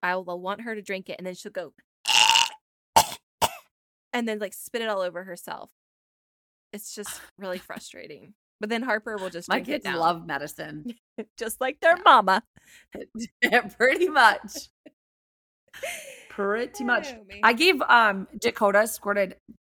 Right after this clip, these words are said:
Speaker 2: um, Tylenol into her mouth when she was an infant, and it must have been, you know how Tylenol's thicker than ibuprofen? And it started to, like, gag her, but it was perfectly where it, like, blocked everything, and so she wasn't breathing.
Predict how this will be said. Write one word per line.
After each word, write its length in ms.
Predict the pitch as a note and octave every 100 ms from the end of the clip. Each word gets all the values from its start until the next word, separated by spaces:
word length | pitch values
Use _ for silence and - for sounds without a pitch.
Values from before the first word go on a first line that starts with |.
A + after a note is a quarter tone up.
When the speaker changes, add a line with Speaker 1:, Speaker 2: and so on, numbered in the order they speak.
| _
Speaker 2:
um, 400 | - F3+ E3+ F3 - _ _ _ -
Tylenol 520 | G#3 G3 G3+ G#3 G#3
into 160 | F#3+
her 140 | G3 G3
mouth 280 | E3+ E3+ F#3+
when 120 | F#3
she 140 | -
was 120 | F3+
an 100 | F3
infant, 540 | E3+ E3+ F3 G3 G#3+ - -
and 240 | G3 F3+
it 100 | F3+
must 220 | F#3 F3+
have 60 | G3
been, 220 | G3 F#3
you 80 | G#3+
know 120 | A3+
how 120 | C4 B3+ _ _ -
Tylenol's 480 | F3 F3 F3+ F3+
thicker 280 | - E3 E3
than 100 | E3
ibuprofen? 640 | E3 D#3+ D#3+ D#3 F3 F#3 G3 _ _ _ _ _ _ _ _
And 360 | - G#3+ G3+ G3 -
it 260 | G#3 G3
started 300 | - G3 G3
to, 80 | G3
like, 160 | G3+ F3
gag 280 | E3 E3+
her, 120 | F#3 E3+
but 160 | D#3+
it 80 | D#3+ -
was 160 | F3
perfectly 480 | - F3+ F#3+ G3 F#3
where 100 | E3+
it, 100 | D#3
like, 200 | E3 D#3+ _ _ _ _ _ _ _
blocked 480 | - D#3 C#3+ - -
everything, 460 | - F3+ G#3 G#3 G#3
and 80 | F3+
so 100 | E3+
she 140 | -
wasn't 300 | E3+ E3 E3+
breathing. 560 | D#3 D3+ D3+ F3+ G#3 B3